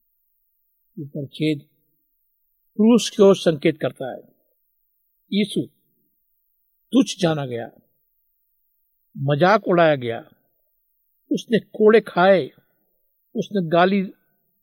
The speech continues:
दी गई उसके ऊपर, उसका तिरस्कार किया गया। लोगों ने उसे घृणा योग, एक घृणित अपराधी, मानव तक बिगड़ा हुआ, त्यागा हुआ, अवंचित वस्तु समझा।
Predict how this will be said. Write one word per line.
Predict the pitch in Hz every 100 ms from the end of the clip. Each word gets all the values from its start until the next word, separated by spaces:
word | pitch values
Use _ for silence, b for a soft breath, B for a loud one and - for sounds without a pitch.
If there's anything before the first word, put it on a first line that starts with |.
| _ _ 165
दी | 143 196
गई | 208 196
उसके | - 190
ऊपर, | 151 160 330 _ _ _ _ _ _ _ _ _ _ -
उसका | - 190
तिरस्कार | - 185 151 - 185 180
किया | 190 160
गया। | 139 123 - _ _ _ _ _ _ _ _ _ _ -
लोगों | 151 170 220
ने | 214
उसे | 226 190 190 180
घृणा | 131 147 196 220
योग, | 208 185 202 185 139 _ _ _ _ _ _ _ _ _ _ _ -
एक | 151
घृणित | 139 185 196
अपराधी, | 196 185 185 180 196 165 - _ _ _ _ _ _ _ -
मानव | 139 151 196
तक | 190 196
बिगड़ा | 147 160 190 185
हुआ, | 170 175 175
त्यागा | - 175 180
हुआ, | 175 165 165 170 139 _ _ _ _ _ _ -
अवंचित | 190 202 170 196 - _ -
वस्तु | 170 - 190 160
समझा। | 151 135